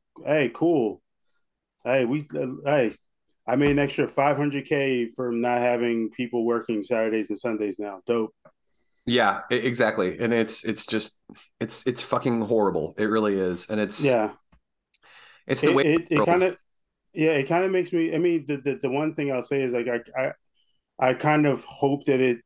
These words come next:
Speaker 1: it helps people to kind of realize just how much capitalism sucks.
Speaker 2: Yeah.
Speaker 1: Because this, because, uh, because that's the thing, that's the driving force behind, behind all of this.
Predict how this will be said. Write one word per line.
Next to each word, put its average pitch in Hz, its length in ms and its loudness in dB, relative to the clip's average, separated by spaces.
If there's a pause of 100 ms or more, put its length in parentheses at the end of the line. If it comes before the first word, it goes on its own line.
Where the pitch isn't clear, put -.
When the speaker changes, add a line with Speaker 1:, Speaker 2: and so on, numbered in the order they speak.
(440)
Speaker 1:
it 131 240 0
helps 123 640 -2 (400)
people 139 380 0
to 139 100 -8
kind 127 220 2
of 113 120 0
realize 117 460 2
just 113 160 -8
how 113 140 0
much 110 240 -2
capitalism 113 640 -4
sucks. - 640 -4 (200)
Speaker 2:
Yeah. 90 120 0
Speaker 1:
Because 120 460 2
this, 123 180 2
because, 131 440 0
uh, 127 120 0 (340)
because 120 320 -2
that's 123 260 2
the 123 120 -4
thing, 127 180 0
that's 127 140 -2
the 127 100 -4
driving 123 480 0
force 120 380 -2
behind, 120 720 -2 (560)
behind 113 360 2
all 135 200 4
of 139 100 -2
this. 165 360 -2